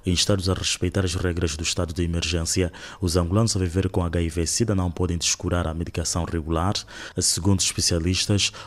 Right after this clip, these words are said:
os doentes com sida que não são tratados com medicamentos antirretrovirais correm o maior risco de contrair infecções e podem estar em maior risco de contrair a covid dezanove.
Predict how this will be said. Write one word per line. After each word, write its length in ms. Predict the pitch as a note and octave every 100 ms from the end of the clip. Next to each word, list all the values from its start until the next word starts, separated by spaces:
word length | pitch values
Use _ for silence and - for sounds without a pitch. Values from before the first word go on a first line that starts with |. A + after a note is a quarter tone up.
| -
os 180 | F2+
doentes 360 | - F#2+ B2+ -
com 120 | G2+
sida 360 | F#2 - E2+ E2
que 80 | F2+
não 120 | F#2
são 220 | - F#2+
tratados 460 | F2+ E2+ F2 E2+ -
com 100 | F2
medicamentos 580 | E2+ E2+ F2 F2 E2+
antirretrovirais 1120 | E2+ D#2+ E2+ E2 E2 - D#2+ E2+ F2 E2 - - - -
correm 320 | F2+ F2 F2+
o 20 |
maior 300 | F2 F2 E2
risco 460 | E2 F#2 - - F#2+
de 100 | G2
contrair 480 | F2 E2+ E2 E2+ E2
infecções 720 | E2 - E2 - F#2 G#2 - - - -
e 100 | F2+
podem 320 | F#2+ F#2 F2+
estar 320 | - - G#2
em 60 | F#2
maior 260 | F2+ F2
risco 340 | - F2 - E2
de 80 |
contrair 540 | E2 F2+ E2+ F2 F2+ E2+
a 80 | D2+
covid 440 | F2 - E2+ D#2+
dezanove. 680 | D2 D#2+ D#2 C#2+ C#2+ -